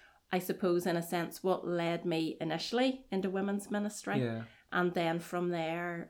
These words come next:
Speaker 1: um, just opportunity to speak in different places or to help out in some of its courses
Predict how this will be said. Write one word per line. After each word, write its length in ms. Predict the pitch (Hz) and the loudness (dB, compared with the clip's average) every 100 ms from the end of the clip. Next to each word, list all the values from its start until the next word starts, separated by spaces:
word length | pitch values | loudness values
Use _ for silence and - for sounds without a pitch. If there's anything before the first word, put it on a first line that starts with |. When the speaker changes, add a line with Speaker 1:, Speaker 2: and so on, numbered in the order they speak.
| - | -8
Speaker 1:
um, 320 | 170 170 - | -6 -4 -6
just 240 | 175 175 | -6 -6
opportunity 760 | 165 170 170 - 175 170 170 165 - | -6 -4 -6 -4 -2 -2 -2 -4 -10
to 80 | |
speak 340 | 185 - 202 214 | -12 -4 -2 0
in 80 | 226 | -2
different 300 | 220 214 196 | -2 -4 -6
places 400 | 208 202 196 185 | -4 -4 -4 -4
or 80 | 165 | -4
to 60 | |
help 300 | 170 175 165 | -2 -4 -2
out 180 | 170 165 | -4 -4
in 80 | 180 | -6
some 180 | - 175 | -4 -6
of 140 | 170 | -4
its 180 | - - | -8 -10
courses 680 | - 165 170 - 220 226 | -8 -4 -4 -2 -4 -4